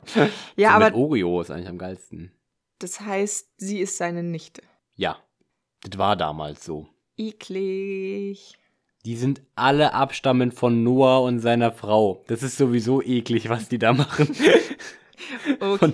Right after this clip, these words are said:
Speaker 1: Von, von den Familienverhältnissen her. Das, das schockt mich gerade null.
Speaker 2: <laughs> Du bist schon abge-,
Speaker 1: Also wirklich
Speaker 2: abgestumpft.
Speaker 1: nicht.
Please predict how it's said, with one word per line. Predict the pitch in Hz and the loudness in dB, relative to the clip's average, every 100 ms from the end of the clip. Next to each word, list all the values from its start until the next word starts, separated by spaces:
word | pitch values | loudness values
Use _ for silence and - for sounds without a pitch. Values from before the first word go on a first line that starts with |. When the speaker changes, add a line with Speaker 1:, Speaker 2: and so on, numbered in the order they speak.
| 143 151 | -2 -8
Speaker 1:
Von, | 151 | -8
von | - 147 135 | 0 2 6
den | 131 127 | 4 4
Familienverhältnissen | 131 131 127 131 113 120 131 123 123 110 123 | 0 0 2 0 2 2 2 0 -2 -2 -2
her. | 117 | -2
Das, | 110 110 - _ - | -2 -4 -10 _ 0
das | 139 - | 0 2
schockt | - 147 - | 2 2 2
mich | 135 - | -2 2
gerade | 110 104 98 | 2 2 0
null. | 104 107 98 _ _ | -2 -2 -4 _ _
Speaker 2:
<laughs> | _ - | _ -4
Du | 294 294 247 226 226 254 | -2 0 4 4 4 6
bist | 214 170 | 4 4
schon | 202 | -2
abge-, | - - 185 | -6 0 2
Speaker 1:
Also | 175 135 123 | 2 2 4
wirklich | 175 180 175 | 6 6 4
Speaker 2:
abgestumpft. | 170 226 190 151 143 | 4 6 6 6 6
Speaker 1:
nicht. | 175 185 - | 6 4 -8